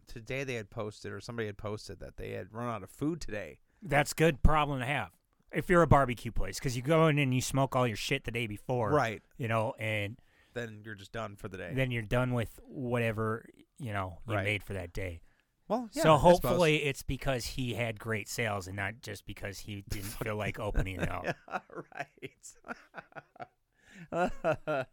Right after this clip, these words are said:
Speaker 1: I was reading. <laughs> Oh my God. The, the first, the first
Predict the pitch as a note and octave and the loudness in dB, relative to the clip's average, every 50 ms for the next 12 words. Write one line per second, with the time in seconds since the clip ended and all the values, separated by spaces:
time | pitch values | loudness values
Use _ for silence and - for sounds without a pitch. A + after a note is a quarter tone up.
0 | _ _ _ _ _ _ _ _ _ _ _ - C#3+ E3 E3+ E3 D3 C#3 D3+ D3+ | _ _ _ _ _ _ _ _ _ _ _ 2 4 4 4 4 0 0 -2 -2
1 | D#3 E3+ - - - - - B3 A#3 - - - A#3 B3+ A3+ - - - A3+ G#3+ | 0 -2 -4 -4 -6 0 2 2 2 2 0 -4 -2 -2 -2 -2 -4 -8 -8 -8
2 | G3+ F3 F#3+ F#3 E3+ D3+ - _ _ _ _ _ _ _ - F3 F3+ F3+ F3+ - | -8 -6 -6 -6 -6 -8 -10 _ _ _ _ _ _ _ -6 -4 -2 -2 -2 -2
3 | E3 F3 E3+ D#3+ - - F#3+ F#3 G3 F#3 - - - - - D3 D3 C#3+ - - | -2 -2 -2 -2 -2 -2 0 0 0 0 -2 -6 -10 -16 -8 -6 -6 -6 -4 -4
4 | F3+ F3+ F#3 F3 - - | -4 -2 -2 -2 -4 -8